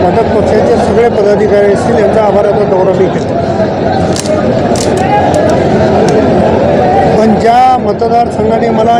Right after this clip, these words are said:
इथपर्यंत पोहोचवलं, त्या मतदारसंघातही मी भारतीय जनता पक्षाचे उमेदवार सुधाकरराव श्रंगारे यांना मतदान व्हावं म्हणून शेवटचे दिवस प्रयत्न केले.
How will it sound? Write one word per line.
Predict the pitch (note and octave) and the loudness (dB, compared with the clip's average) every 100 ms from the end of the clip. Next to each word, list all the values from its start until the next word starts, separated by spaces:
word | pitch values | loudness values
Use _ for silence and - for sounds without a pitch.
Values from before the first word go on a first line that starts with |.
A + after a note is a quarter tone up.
| A#3 | 0
इथपर्यंत | G#3 - B3 A#3 | -2 0 0 2
पोहोचवलं, | G3 G#3 - E3+ C#3 B2 - - - - - - - - - - - - - - - - | 2 2 2 0 0 -4 -6 -6 -4 -4 -2 -2 -2 -2 -2 -2 0 0 0 0 0 0
त्या | G#3+ A3+ | 2 2
मतदारसंघातही | A#3 B3 B3 B3 - A3+ A#3+ B3 B3+ B3 | 2 2 2 0 0 -2 0 0 0 0
मी | A#3+ C4 - | 0 0 0
भारतीय | F3+ F#3 G#3+ A#3+ | 0 0 0 0
जनता | G#3+ G#3+ A3 | 0 0 0
पक्षाचे | G#3 F#3+ G#3 G#3 A#3 | 0 -2 -2 -2 0
उमेदवार | G3+ G3+ G#3+ A3+ | 0 0 0 0
सुधाकरराव | - F#3+ G#3 - G#3+ G#3+ | -2 -2 -2 0 -2 -2
श्रंगारे | - F#3+ F#3 G3+ F3 B2+ - - - - - - - - - - - - - - - F#3+ | -2 0 0 0 0 -2 -6 -6 -6 -6 -4 -4 -4 -4 -2 -2 -2 -2 -2 -2 0 2
यांना | A#3 | 2
मतदान | A#3 G#3+ A#3 A3+ A#3 | 0 0 0 0 0
व्हावं | G#3+ F#3+ A3 | 0 0 0
म्हणून | A3+ A3+ A#3+ | 2 0 -2
शेवटचे | - A3 A3 A#3+ | -2 0 0 0
दिवस | A3 A3+ | 0 0
प्रयत्न | - G#3 G3 - | 0 -2 -2 -2
केले. | G#3+ A3 | -2 0